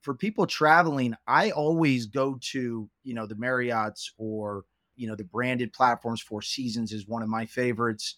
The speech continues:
Uh, certainly Hilton and Hyatt stay at quite a bit of those. And so when you stay at a branded company,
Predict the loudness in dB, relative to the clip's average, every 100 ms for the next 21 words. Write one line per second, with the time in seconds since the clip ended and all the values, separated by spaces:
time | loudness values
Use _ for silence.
0 | _ _ _ _ -6 -4 -2 -4 -4 -4
1 | -4 -4 -4 -4 -4 0 2 0 -2 -4
2 | -4 -4 -2 -2 -2 -4 -2 0 0 -2
3 | -6 -12 _ _ _ _ -6 -4 -4 -4
4 | -4 -4 -4 -4 0 0 2 0 0 -2
5 | -4 -2 -2 -2 -4 -6 -4 -4 -4 -6
6 | -6 -8